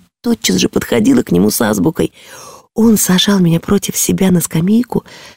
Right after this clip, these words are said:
и после урока начинал читать какую-то книжку. Я ничего не понимала, но хохотала без умолку, думая доставить ему этим большое удовольствие. Действительно, я занимала его, и ему было весело смотреть на мой смех. В это же время он однажды после урока начал мне рассказывать сказку.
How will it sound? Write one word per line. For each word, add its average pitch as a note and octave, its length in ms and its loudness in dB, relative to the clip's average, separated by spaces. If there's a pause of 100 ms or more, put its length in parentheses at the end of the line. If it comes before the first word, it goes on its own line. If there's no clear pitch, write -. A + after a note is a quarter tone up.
(200)
и D#3 80 -6
после E3+ 360 0
урока F#3 300 0
начинал D3+ 340 0
читать - 320 -4
какую-то D3+ 440 -2
книжку. - 520 -4 (640)
Я C#3+ 140 0
ничего D3 320 0
не D3 80 0
понимала, C#3+ 500 -2 (640)
но F#3+ 140 2
хохотала F3+ 520 0
без F3+ 200 2
умолку, D#3 320 2
думая E3 320 2
доставить E3 420 0
ему D#3 120 2
этим C#3+ 240 0
большое C3+ 320 0
удовольствие. D3 680 -2 (480)
Действительно, F3+ 540 0
я E3+ 260 2
занимала F#3+ 480 4
его, D3+ 340 2
и G3+ 60 0
ему G#3 220 4
было G#3+ 240 2
весело G3+ 360 0
смотреть F#3+ 440 0
на F#3 120 2
мой F3+ 180 4
смех. F3+ 360 0 (340)
В E3+ 80 -2
это A#3 200 2
же A3+ 100 4
время A3+ 320 4
он G3+ 80 2
однажды F#3 460 2
после - 340 0
урока G3 340 2
начал G3 300 2
мне E3 100 4
рассказывать F#3+ 520 -2
сказку. - 480 -6